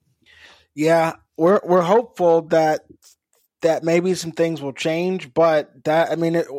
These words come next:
when you, when you, when you talk to the experts like, uh, Doctor Azizi, um, you know, it's, it sounds like it's, it's gonna be a, a, a long, uh, recovery process there. So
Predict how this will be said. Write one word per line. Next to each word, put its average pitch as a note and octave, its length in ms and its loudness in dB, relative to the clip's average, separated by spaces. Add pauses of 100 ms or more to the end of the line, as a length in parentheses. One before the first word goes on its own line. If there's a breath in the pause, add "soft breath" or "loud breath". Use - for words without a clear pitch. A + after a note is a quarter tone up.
(180)
when E3+ 200 0
you, F3 140 2
when E3+ 160 2
you, F3+ 260 0
when E3 140 -2
you F3+ 80 0
talk F3+ 300 0
to F#3+ 100 0
the D3+ 140 0
experts D3+ 720 0
like, C#3 400 0
uh, B2+ 320 0
Doctor C#3 480 -2
Azizi, B2+ 640 -6 (360 loud breath)
um, C3+ 440 -2
you D#3+ 100 -4
know, C#3 220 0
it's, D3+ 320 -2
it D#3 180 -2
sounds E3+ 280 2
like D#3 160 0
it's, D3+ 240 -4
it's D#3+ 180 -4
gonna F#3 240 0
be F3 180 0
a, C#3+ 260 0
a, C3 500 0
a C#3 80 0
long, D3+ 540 0
uh, C3+ 240 -2
recovery C3 580 -4
process B2+ 640 -4
there. B2 280 -4
So B2+ 360 -2